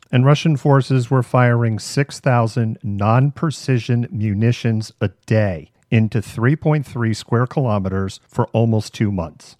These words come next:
On a good day, Ukraine can fire about six thousand non-precision artillery rounds through the entire theater of war. That's a really good day for Ukraine. Current estimates suggest that Russia is firing between twenty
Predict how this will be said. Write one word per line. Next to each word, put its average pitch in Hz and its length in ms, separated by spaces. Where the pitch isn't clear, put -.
On 113 160
a 107 60
good 135 320
day, 104 560
Ukraine 123 480
can 143 200
fire 107 640
about 92 380
six - 340
thousand 120 640
non-precision 110 1080
artillery 113 600
rounds 95 520
through 120 180
the 107 140
entire 120 600
theater 101 440
of 95 140
war. 92 400
That's 143 260
a 123 80
really 104 400
good 92 220
day 90 160
for - 160
Ukraine. 85 500
Current 180 360
estimates 120 500
suggest 107 480
that - 160
Russia 123 380
is 113 180
firing 107 460
between 98 440
twenty 131 640